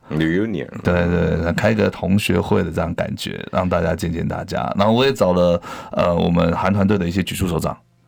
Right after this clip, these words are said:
Speaker 2: 然后也一起来。
Speaker 1: 哦。
Speaker 2: 对。
Speaker 1: 你再跟大家讲一下时间地点。
Speaker 2: 十一月五号下午两点开始进场，然后我们在三重的三和国中，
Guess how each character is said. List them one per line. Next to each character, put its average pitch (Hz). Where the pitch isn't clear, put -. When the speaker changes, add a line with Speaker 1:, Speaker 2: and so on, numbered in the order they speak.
Speaker 2:
然 -
后 82
也 -
一 87
起 -
来。 -
Speaker 1:
哦。 -
Speaker 2:
对。 85
Speaker 1:
你 87
再 110
跟 104
大 101
家 92
讲 64
一 65
下 80
时 65
间 76
地 -
点。 -
Speaker 2:
十 131
一 180
月 190
五 104
号 101
下 107
午 82
两 85
点 80
开 92
始 90
进 90
场， -
然 82
后 90
我 85
们 78
在 85
三 107
重 82
的 82
三 98
和 82
国 82
中， 82